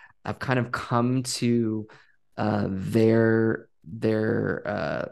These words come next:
their sweet spot now. You know, I think that we're kind of there with them. So a lot of it comes down to timing. And then secondly, I would say that we are, um, we're proud to be at the intersection in many ways of different communities and different industries.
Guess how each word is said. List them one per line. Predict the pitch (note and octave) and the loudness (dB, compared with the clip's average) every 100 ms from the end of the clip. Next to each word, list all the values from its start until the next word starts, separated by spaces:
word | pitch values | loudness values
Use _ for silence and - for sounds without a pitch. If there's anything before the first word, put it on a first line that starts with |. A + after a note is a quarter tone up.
| - | -2
their | A2+ | 0
sweet | A2+ - B2 D#3 | 0 2 4 4
spot | - - G2+ F2 | 2 0 2 2
now. | A2 C3 G#2+ | 0 -2 0
You | |
know, | A2 | 2
I | A2+ | 2
think | A#2+ A#2 - | 2 0 2
that | A#2 G#2+ G2+ | 2 2 2
we're | A2+ A#2+ A#2+ A#2+ | 6 8 6 4
kind | B2 | -2
of | A#2 G2+ | -2 0
there | A2+ A#2 | 0 0
with | G#2+ G#2 - | -2 -6 -4
them. | D#3+ E3+ F#3 | -2 0 -2
So | E3+ B2+ A2+ - - - | 0 4 4 0 -10 -10
a | - | 0
lot | A#2 C#3 | 4 6
of | D#3+ | 6
it | D#3+ - | 4 2
comes | B2+ A#2 | -2 0
down | G#2+ G#2+ | -2 -4
to | - | -8
timing. | - G#2 G#2 G#2+ B2 - | -4 0 2 4 2 2
And | B2 | 2
then | A#2 | 2
secondly, | - E3 F#3 D#3+ A#2 G#2 G#2 - - - - | 2 2 2 2 0 0 -2 -6 -16 -20 -2
I | A#2 | 4
would | A#2+ A#2+ | 4 4
say | - A2+ | 2 4
that | A2 G2+ | 2 2
we | A#2+ C#3 | 2 2
are, | - B2 A#2+ A#2 A#2 - - - _ - | 4 4 4 2 0 -4 -18 -20 _ -4
um, | A#2 A2 G#2 G#2 G#2 G#2 _ _ _ _ _ _ _ _ | 0 0 -2 -4 -6 -16 _ _ _ _ _ _ _ _
we're | C#3 | -2
proud | D3 - E3+ G3+ | 2 6 8 6
to | F3 | 4
be | C#3 C3+ | 4 4
at | C3+ A2 - B2+ | 4 0 -2 -2
the | A#2 G#2+ | -2 0
intersection | - B2+ B2+ - A2+ - - A2 | 0 0 0 0 -2 -2 -4 -2
in | G#2+ | -2
many | G#2 G#2+ | -2 -2
ways | G2+ G2+ G2 G2+ | -4 -4 -4 -4
of | - G#2 | -6 -2
different | A2 - G#2+ F2+ | -2 0 0 0
communities | G#2+ G#2 G2+ G2 G2 G2+ | 2 4 4 2 0 0
and | F#2+ | -4
different | - G2+ - | -4 -4 0
industries. | G2+ G2 - - - - | 2 2 0 -2 -2 -4